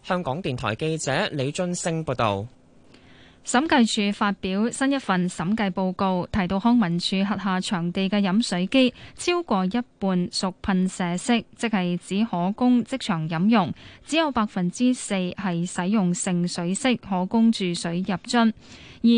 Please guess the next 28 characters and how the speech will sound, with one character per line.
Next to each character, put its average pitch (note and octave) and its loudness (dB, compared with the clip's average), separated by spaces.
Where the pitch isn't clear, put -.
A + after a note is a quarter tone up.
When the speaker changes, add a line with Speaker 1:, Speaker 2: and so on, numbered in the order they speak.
Speaker 2:
學 B3+ -4
校 B3 -2
同 F#3 -4
機 D4+ -6
構 F#3 -2
成 E3+ -6
功 B3+ 2
申 B3+ 0
請 F#3+ 0
租 B3+ 0
用 F#3+ 0
運 F3 2
動 F3 0
場， F#3+ -2
有 F#3+ 0
超 A#3+ 0
過 F#3 0
四 F#3 0
成 F3 -4
冇 A3+ 4
用 G#3 2
康 D4 -2
文 E3+ 0
署 F#3 -2
指 G3 -2
定 F3+ 2
表 E3+ -2
格， G3 0